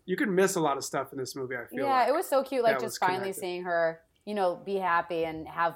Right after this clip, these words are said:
Speaker 2: fun and dance and not take everything so seriously. And
Speaker 1: Be a
Speaker 2: and
Speaker 1: kid.
Speaker 2: Brittany's, like, her acting at the very end of that when she's seeing her on stage, it's just like, I was bawling now. I'm like,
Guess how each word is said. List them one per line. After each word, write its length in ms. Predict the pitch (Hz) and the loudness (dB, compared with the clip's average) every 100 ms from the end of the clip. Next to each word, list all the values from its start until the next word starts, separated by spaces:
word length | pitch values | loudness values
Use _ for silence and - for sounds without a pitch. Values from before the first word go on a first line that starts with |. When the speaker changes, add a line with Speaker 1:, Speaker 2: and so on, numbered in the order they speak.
| - | 0
Speaker 2:
fun 320 | 165 170 160 | 2 2 2
and 180 | 156 147 | -4 -4
dance 420 | 165 165 156 - | -2 -2 -4 -6
and 180 | 156 160 | -6 0
not 200 | 156 160 | 0 0
take 140 | 170 | -4
everything 260 | 160 160 156 | -4 -4 -8
so 80 | 147 | -12
seriously. 600 | - 156 156 143 139 135 | -8 -6 -6 -8 -8 -8
And 180 | 151 - | -8 -4
Speaker 1:
Be 140 | 139 | -2
a 40 | |
Speaker 2:
and 100 | 131 | -2
Speaker 1:
kid. 260 | - 262 269 | 0 0 2
Speaker 2:
Brittany's, 300 | 320 339 370 | 2 2 2
like, 240 | 339 - - | 2 0 -6
her 180 | 196 269 | -4 -2
acting 340 | - 247 269 254 | 0 -2 -2 -8
at 60 | |
the 60 | 240 | -4
very 160 | 233 214 | -4 -4
end 140 | 226 | -4
of 60 | 226 | 0
that 120 | 214 | 0
when 80 | 202 | -2
she's 200 | 214 190 | -8 -10
seeing 260 | - 208 208 | -8 -8 -6
her 80 | |
on 140 | 202 185 | -6 -6
stage, 320 | - 214 196 | -6 -6 -6
it's 100 | 185 | -6
just 140 | 208 233 | -6 0
like, 200 | 208 - - | 0 -2 2
I 100 | 247 | 4
was 140 | 330 | 4
bawling 800 | 254 196 214 269 247 170 147 165 _ _ | 2 4 8 8 6 0 -4 -12 _ _
now. 600 | 196 214 240 262 170 147 69 | -2 2 6 8 6 4 0
I'm 100 | 226 | 2
like, 180 | 247 240 | 4 4